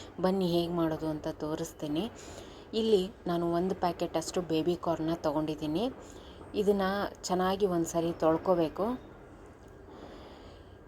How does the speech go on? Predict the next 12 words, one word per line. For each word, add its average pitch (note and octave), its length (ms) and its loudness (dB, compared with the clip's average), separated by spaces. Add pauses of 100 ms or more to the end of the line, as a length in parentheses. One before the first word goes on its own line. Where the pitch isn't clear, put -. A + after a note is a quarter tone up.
(640)
ನಾನು F#3 300 4
ಕೂಡ F3 200 0 (340)
ಇದನ್ನ E3+ 320 2 (100)
ತೊಳ್ಕೊಂಡು E3 480 2
ಬರ್ತೀನಿ. D#3+ 760 0 (400)
ನೋಡಿ, E3+ 300 0
ಇದನ್ನ E3+ 480 2
ಚೆನ್ನಾಗಿ E3+ 460 0
ತೊಳೆದಾಗಿದೆ. E3 840 0 (400)
ಈಗ A3 180 0
ಇದನ್ನ F3+ 460 2
ನಾನು E3 300 -2